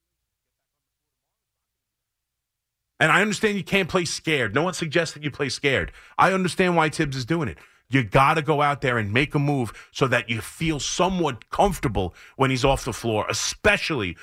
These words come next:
with Randall out for the long term. And I think it's gonna be the long term. Right? They, they'll reevaluate in four weeks. What do you think the reevaluation is? Get back on the floor tomorrow? It's not gonna be that.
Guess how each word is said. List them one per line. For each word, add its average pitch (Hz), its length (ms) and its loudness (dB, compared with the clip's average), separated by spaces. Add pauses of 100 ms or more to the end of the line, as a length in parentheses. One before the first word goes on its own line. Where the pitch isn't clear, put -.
(120)
with 120 200 -4
Randall 131 340 4
out 117 180 2
for 117 120 -6
the 107 40 -4
long 110 240 0
term. 82 260 -2 (200)
And 131 120 4
I 147 100 4
think 175 200 2
it's 143 120 -2
gonna 226 180 4
be 190 120 -2
the 147 60 -4
long 107 220 0
term. 76 200 -12 (1800)
Right? 156 160 2
They, 165 120 2
they'll 139 180 2
reevaluate 170 640 2
in 156 60 -6
four 190 200 -2
weeks. 185 200 -4
What 139 60 -2
do - 20 -2
you 143 40 -6
think 160 180 -4
the 143 80 -2
reevaluation 165 680 0
is? 90 100 -6
Get 123 140 2
back 135 180 2
on 143 120 2
the 123 60 -2
floor 147 180 -2
tomorrow? 147 320 2
It's - 140 -6
not 214 180 0
gonna 143 100 -2
be 104 120 -4
that. - 180 -8